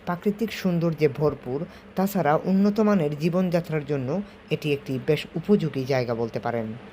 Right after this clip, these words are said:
যদিও এটি অনেক ছোট একটা দেশ, তারপরও এখানে কাজের সুবিধা অনেক রয়েছে। কেন লিচেনস্টাইন কাজ করবেন? কারণ এটা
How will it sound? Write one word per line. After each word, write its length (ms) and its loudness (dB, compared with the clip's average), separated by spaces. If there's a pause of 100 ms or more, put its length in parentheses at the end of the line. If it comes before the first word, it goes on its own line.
(520)
যদিও 380 4
এটি 420 2
অনেক 220 0 (120)
ছোট 220 -4
একটা 320 0
দেশ, 260 -2 (320)
তারপরও 420 2
এখানে 500 0
কাজের 280 2
সুবিধা 500 -2 (100)
অনেক 280 2
রয়েছে। 480 -2 (720)
কেন 280 4
লিচেনস্টাইন 600 0 (100)
কাজ 280 -8
করবেন? 380 -10 (420)
কারণ 360 4 (320)
এটা 260 0